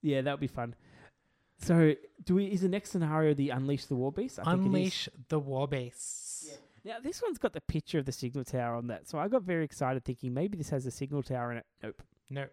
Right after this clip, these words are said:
Speaker 2: no
Speaker 1: Nope.
Speaker 2: signal tower in this
Speaker 1: Nope.
Speaker 2: mission.
Speaker 1: Nope. Anyway, moving on. I am the kind of person who always looks at the evil models.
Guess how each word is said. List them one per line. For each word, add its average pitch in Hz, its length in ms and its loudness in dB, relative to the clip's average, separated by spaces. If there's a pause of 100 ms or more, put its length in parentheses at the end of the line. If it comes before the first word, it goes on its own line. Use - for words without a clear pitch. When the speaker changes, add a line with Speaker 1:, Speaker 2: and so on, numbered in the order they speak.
(140)
Speaker 2:
no 151 80 -4
Speaker 1:
Nope. 147 100 0
Speaker 2:
signal 147 240 -6
tower 139 260 -6
in 131 100 -8
this 123 160 -14
Speaker 1:
Nope. 139 160 -2
Speaker 2:
mission. 127 160 -14 (220)
Speaker 1:
Nope. 156 140 -2 (340)
Anyway, 170 240 2 (380)
moving 190 260 0
on. 165 240 0 (800)
I 170 420 0
am 147 120 -6
the 143 60 -2
kind 135 220 -4
of 123 60 -6
person 120 300 -6
who - 60 -8
always 120 200 0
looks 113 160 -8
at 120 60 -6
the 107 80 -8
evil 104 240 -6
models. 107 400 -12